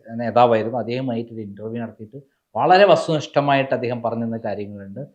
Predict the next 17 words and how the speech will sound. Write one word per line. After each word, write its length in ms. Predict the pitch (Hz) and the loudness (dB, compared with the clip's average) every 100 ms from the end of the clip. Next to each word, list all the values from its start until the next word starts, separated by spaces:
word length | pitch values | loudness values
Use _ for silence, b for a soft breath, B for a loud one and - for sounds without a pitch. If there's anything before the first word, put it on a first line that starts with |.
| _ _ - | _ _ 2
അതായത് 600 | 143 151 151 165 170 - | 8 8 10 10 8 6
ഇന്ത്യ 420 | 131 139 147 165 175 180 156 | -4 -4 4 8 8 8 8
ഗവൺമെന്റ് 460 | 147 143 143 139 | 6 6 -2 -2
ഈ 380 | 135 131 139 160 131 | 0 2 2 0 2
മാവൂർ 280 | 131 156 180 | 6 6 8
ഗാളിയോ 420 | 156 143 143 143 139 | 10 10 8 4 4
റയോൺസ് 420 | 127 123 117 - | 2 0 -4 -10
ഗ-, 260 | 120 120 117 | -4 -2 0
റയോൺസ് 340 | 127 151 - - | 2 0 -2 -12
ഫാക്ട് 260 | 131 117 - _ - | -10 -8 -10 _ -10
കമ്പനി 440 | 107 104 127 170 _ _ _ 135 | -8 -6 -8 -10 _ _ _ 4
വിദേ-, 380 | 156 165 190 151 | 6 8 8 8
ബിർള 260 | 151 180 185 | 10 10 10
കമ്പനി 220 | 151 143 | 6 2
വിദേശത്തുനിന്ന് 1000 | 143 139 160 185 185 175 151 139 147 135 131 | 0 2 4 4 2 2 2 0 -4 -4 -4
ഈ 100 | 139 | 0
റയോൺ 320 | 127 127 | 0 0